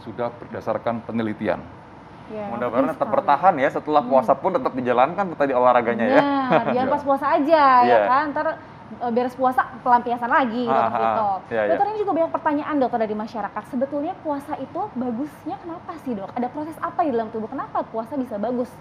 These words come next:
Speaker 2: untuk kesehatan kita?
Speaker 1: Ya, tadi mungkin karena dengan berpuasa kita lebih mengendalikan emosi, kita lebih merasa lebih damai. Secara itu neurohormonal,
Speaker 2: Hmm.
Speaker 1: hormon-hormon, eh, itu juga bisa lebih terkendali ya. Contohnya kita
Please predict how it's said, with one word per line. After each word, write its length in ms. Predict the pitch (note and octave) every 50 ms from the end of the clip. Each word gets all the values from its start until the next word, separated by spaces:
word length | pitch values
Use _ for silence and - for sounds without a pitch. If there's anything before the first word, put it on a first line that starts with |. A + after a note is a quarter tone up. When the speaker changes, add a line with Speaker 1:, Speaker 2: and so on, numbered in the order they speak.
| - - -
Speaker 2:
untuk 220 | G#3+ A3 G#3 - -
kesehatan 420 | - - A3+ G3+ - G#3 G3+ G#3
kita? 240 | G3+ F#3 - - - - - - - - - - - - - - - - -
Speaker 1:
Ya, 140 | - A#2 A2+
tadi 240 | - D3+ C3+ C#3 B2+
mungkin 320 | B2 B2 A#2 C#3+ C3 A2+
karena 240 | G#2+ A#2 A2+ A#2 G#2
dengan 180 | G2 F#2 G#2 G2
berpuasa 560 | - F#2+ F#2 - G2 G2 G2+ F#2+ - - A2 -
kita 260 | - - - G#2+ G2+
lebih 240 | G2+ G2+ - G#2+ G2
mengendalikan 800 | G2 G2 G2+ G2 F#2+ F#2+ F2+ F#2 F2+ - G2+ F#2+ F#2 F#2+ F#2+ F2+ -
emosi, 920 | G2+ F#2+ F#2+ F#2+ G2 F#2+ - - - G2+ F#2+ F#2+ F#2+ F#2 F#2 F#2+ F#2 E2+
kita 220 | - F#2 - G#2 F#2+
lebih 320 | F#2+ F#2 F2+ F2+ - G2
merasa 380 | F#2 F2+ F#2 F2+ E2+ - A2 G#2
lebih 180 | F2+ - G2 F2+ E2
damai. 720 | F#2+ F#2+ F2+ F2+ F#2+ F#2+ F#2+ F#2 F#2 F2+ F#2 F2+ F#2 F#2 F2 -
Secara 420 | - - - F#2+ G2 A2+ A2+ A2+ A2+ - - - - - - -
itu 160 | - - A#2+
neurohormonal, 1000 | A2 A#2+ B2+ B2+ C3+ C3 A2 A2+ A2+ A2+ A2+ G#2+ G#2 A2+ B2 C3 C#3 C#3+ C#3 C#3
Speaker 2:
Hmm. 240 | - A#2+ A2 G#2 - - -
Speaker 1:
hormon-hormon, 840 | G2 G2+ G2+ G2+ G2 F#2 G2 G2 F#2+ G#2 G#2 B2 C3 C#3+ D3 D3 D3 - - - - - - - - - -
eh, 300 | - - G2 G2+ G2+ G2 F#2+ G#2+
itu 100 | G#2+ C#3 A#2
juga 160 | - G2+ -
bisa 320 | G#2 D2+ F#2+ - A2 G2+ G2+
lebih 240 | G2 A2 A2 G#2+ -
terkendali 560 | - - G#2 F#2+ F#2 F#2 F2 E2+ F2 F2 G2
ya. 80 | G2+ F#2+ -
Contohnya 340 | F#2+ F#2 F2+ G2 F#2+ G2+ G2+
kita 220 | - G#2 G2 -